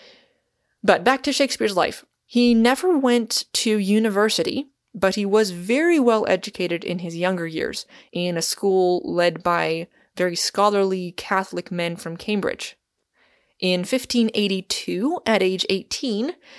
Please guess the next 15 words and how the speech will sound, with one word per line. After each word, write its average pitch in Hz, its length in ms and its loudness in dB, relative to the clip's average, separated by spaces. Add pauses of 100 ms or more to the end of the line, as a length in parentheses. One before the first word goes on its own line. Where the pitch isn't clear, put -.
(180)
he 202 240 0
married 202 300 2
a 190 100 0
woman 196 360 0
named 190 520 -2
Anne 196 300 0
Hathaway, 190 640 0 (220)
and 190 260 4
they 196 80 6
soon 240 300 2
had 226 320 0
three 247 360 -6
children. 247 680 -2 (520)
But 202 600 2 (260)
Hamnet, 285 800 -2